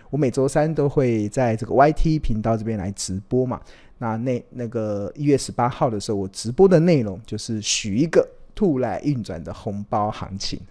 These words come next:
啊，真的蛮感谢的，真的很感谢，呃，上帝应，回应了我的这个祷告，对啊。那今年以来的整个的，呃，不管是台股的表现，或者是个股的表现，真的都让人家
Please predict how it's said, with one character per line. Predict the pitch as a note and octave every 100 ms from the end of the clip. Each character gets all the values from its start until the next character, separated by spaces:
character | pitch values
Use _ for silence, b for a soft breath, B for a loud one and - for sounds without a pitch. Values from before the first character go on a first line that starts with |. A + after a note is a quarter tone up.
| - -
啊， | F2+ F#2+
真 | G2+
的 | G#2+
蛮 | G2+
感 | C3 C3
谢 | B2+ G3+ C#3
的， | G#2+ - B B B
真 | - A2+
的 | G#2+
很 | G#2
感 | G#2+ F#2+
谢， | G2+ A2+ A2 G#2+ G2+ G2 F2 -
呃， | F#2 E2+ E2 - D2 C#2+
上 | - C3+ A#2+
帝 | C3 G#2 - - -
应， | A3+ F3 -
回 | - D#3 G3
应 | B3+
了 | E3+ D3
我 | E3+ - -
的 |
这 | E3+ D3+
个 | C#3
祷 | C3 A#2 F2+ -
告， | C3 A2
对 | A#2+
啊。 | A2 G#2+ -
那 | A2+ A2 A#2
今 | C3+
年 | C3+ B2
以 | G2+
来 | F2 F2+
的 | F#2 F2+ B B B B
整 | - G2+
个 | G2
的， | F#2+ F#2+ E2+ E2+ - b -
呃， | F#2+
不 | F2+ -
管 | G#2+
是 | G#2
台 | B2+ D#3
股 | G#3
的 | F3+
表 | D3 G#2
现， | A2+ D3 A#2
或 | - B2+
者 | G2+
是 | - - -
个 | C4
股 | E3
的 | G#2+ G#2+
表 | G2+ D#2
现， | - G#2+
真 | G#2 G#2+
的 | G#2+ G2
都 | F#2+ F#2+
让 | G#2 A2 G2
人 | F2
家 | F#2+ G#2+ G2